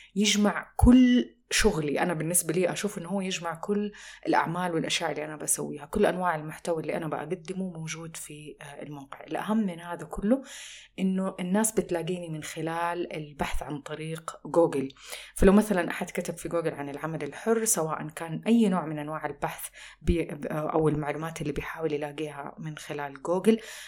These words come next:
هدفي إنه يلاقي موقعي ويستفيد منه بشكل مباشر من خلال المحتوى الصوتي مثلًا، أو المحتوى المكتوب، أو حتى النماذج الجاهزة اللي أنا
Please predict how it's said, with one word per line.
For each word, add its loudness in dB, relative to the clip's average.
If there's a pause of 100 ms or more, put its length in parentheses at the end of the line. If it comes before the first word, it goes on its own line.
هدفي 10
إنه -2
يلاقي -4
موقعي -8
ويستفيد -4
منه -10
بشكل -4
مباشر 0 (460)
من 6
خلال 6
المحتوى 4
الصوتي 6
مثلًا، 2
أو -2
المحتوى -4
المكتوب، 2
أو 0
حتى -4
النماذج 4 (440)
الجاهزة 2
اللي -2
أنا -6